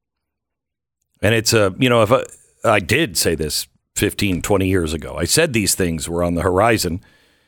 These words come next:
and nobody, nobody wanted to listen. I didn't want to say them, but nobody wanted to listen. But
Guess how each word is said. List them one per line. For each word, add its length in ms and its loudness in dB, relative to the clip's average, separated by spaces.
and 120 0
nobody, 520 2
nobody 340 4
wanted 560 2
to 100 2
listen. 460 0
I 140 2
didn't 260 0
want 300 4
to 100 4
say 420 4
them, 420 -2
but 160 -2
nobody 260 4
wanted 420 4
to 100 2
listen. 680 0
But 220 0